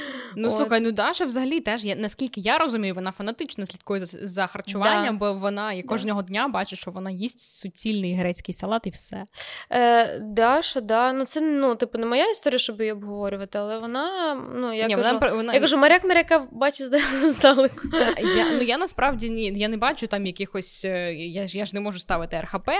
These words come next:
Speaker 1: я
Speaker 2: Конечно.
Speaker 1: дивлюся, що вона
Speaker 2: Да.
Speaker 1: фанатично слідкує за фігурою, вона багато займається в залі,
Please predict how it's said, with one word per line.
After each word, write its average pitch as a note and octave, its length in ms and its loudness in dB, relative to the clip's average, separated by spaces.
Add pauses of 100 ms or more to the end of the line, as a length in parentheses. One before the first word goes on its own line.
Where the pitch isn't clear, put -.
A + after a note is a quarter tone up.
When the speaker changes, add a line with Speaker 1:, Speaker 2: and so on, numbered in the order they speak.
(120)
Speaker 1:
я A#3+ 40 4
Speaker 2:
Конечно. G3+ 240 2
Speaker 1:
дивлюся, D4 260 0
що A#3 160 -2
вона A3+ 520 0
Speaker 2:
Да. G3 80 0
Speaker 1:
фанатично G#3+ 600 -4
слідкує - 320 -2
за F#3+ 100 -4
фігурою, B3+ 460 0
вона G3 160 -4
багато F#3+ 300 -4
займається F3+ 500 -6
в - 20 -8
залі, G#3+ 560 0